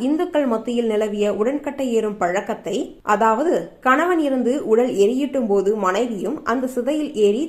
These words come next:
தற்கொலை செய்து கொள்ளுதல், ராஜாராம் மோகன் ராய் ஒழித்தார் என்றும் இதற்காக இங்கிலாந்தில் நியமிக்கப்பட்ட முதல் கவர்னர் ஜெனரலான வில்லியம் பெண்டிங்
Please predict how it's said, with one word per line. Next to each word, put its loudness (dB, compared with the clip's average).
தற்கொலை -2
செய்து -2
கொள்ளுதல், -4
ராஜாராம் 4
மோகன் 0
ராய் -4
ஒழித்தார் -4
என்றும் -8
இதற்காக 0
இங்கிலாந்தில் 0
நியமிக்கப்பட்ட -4
முதல் -2
கவர்னர் -2
ஜெனரலான -2
வில்லியம் -2
பெண்டிங் -2